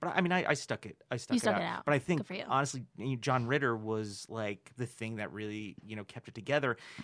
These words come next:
Speaker 1: And what
Speaker 2: Mm-hmm.
Speaker 1: I saw was when I was a kid, I was like, "Here's a guy. He's like, um, he wasn't, like, your traditional, like,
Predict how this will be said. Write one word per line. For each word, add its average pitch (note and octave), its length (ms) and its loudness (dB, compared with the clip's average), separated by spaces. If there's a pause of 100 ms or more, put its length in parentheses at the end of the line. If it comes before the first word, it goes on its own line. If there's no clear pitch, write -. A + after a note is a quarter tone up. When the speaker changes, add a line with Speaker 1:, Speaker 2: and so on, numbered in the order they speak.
(140)
Speaker 1:
And C#3+ 120 4
what - 100 4
Speaker 2:
Mm-hmm. C#3+ 40 8
Speaker 1:
I C3+ 60 4
saw G#3 320 2
was C#3 200 4
when A#2+ 100 -2
I A2 60 0
was G#2 100 -4
a G2+ 40 -10
kid, G#2+ 460 -8
I A#2 60 -8
was A#2 120 -8
like, A#2+ 100 -10
"Here's G3+ 280 -2
a A#3 40 -4
guy. G2 460 -2 (380)
He's F4+ 280 4
like, E4 200 -2
um, - 140 -2 (320)
he G#3+ 80 -4
wasn't, B3 240 2
like, A3 140 -2
your D3 80 -2
traditional, B2+ 840 -2
like, F#2+ 460 -2